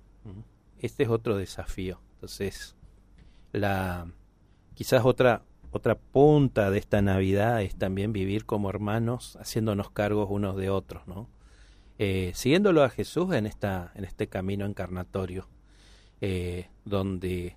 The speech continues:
donde toma nuestra vida, donde nos anima a seguir caminando, donde nos ayuda a encontrarnos y a sentirnos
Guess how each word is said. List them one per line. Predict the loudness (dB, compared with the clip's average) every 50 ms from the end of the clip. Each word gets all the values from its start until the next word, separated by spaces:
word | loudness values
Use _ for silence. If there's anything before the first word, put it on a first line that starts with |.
| _ -18 -14
donde | -10 -8 -6 -4 -4 -4
toma | -2 0 0 2 0 0
nuestra | -2 -4 -6 -4 -4 -2 -2
vida, | 0 0 0 2 2 2 2 2 2 2 0
donde | 0 -2 -4 -4 -6
nos | -8 -8 -8
anima | -6 -4 -2 -2 -2 -2
a | -2
seguir | -4 -4 -4 -4 -4
caminando, | -4 -4 -2 -2 -2 -2 -2 0 0 0 0 0 0 0 0
donde | 0 -2 -4 -4 -6
nos | -6 -6 -4
ayuda | -4 -2 0 2 4 4 4 2 0 -2 -12 -20 -20 -10 -4
a | -2 -2
encontrarnos | -2 0 0 0 0 0 0 0 2 4 4 4 4 4 2 0 -2 -2 -4 -8 -8 -2
y | 2 2
a | 2 2
sentirnos | 2 2 2 0 0 2 2 2 2 2 0 -2 -2 -2 -4 -10 -12 -14 -14 -18 -20